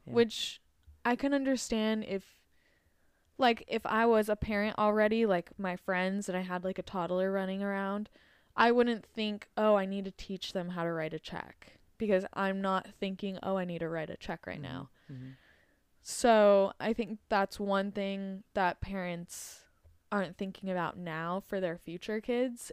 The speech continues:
Speaker 2: And definitely Gen Z, like, I'll, I wor-, my last job, I worked with a lot of Gen Z age group,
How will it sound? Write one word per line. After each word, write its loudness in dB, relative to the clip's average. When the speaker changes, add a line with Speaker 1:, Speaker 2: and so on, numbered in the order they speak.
Speaker 2:
And -4
definitely 0
Gen -2
Z, -2
like, -4
I'll, 2
I 6
wor-, 0
my -2
last -2
job, 2
I 4
worked -2
with -4
a 0
lot 2
of -8
Gen -2
Z -6
age -2
group, -2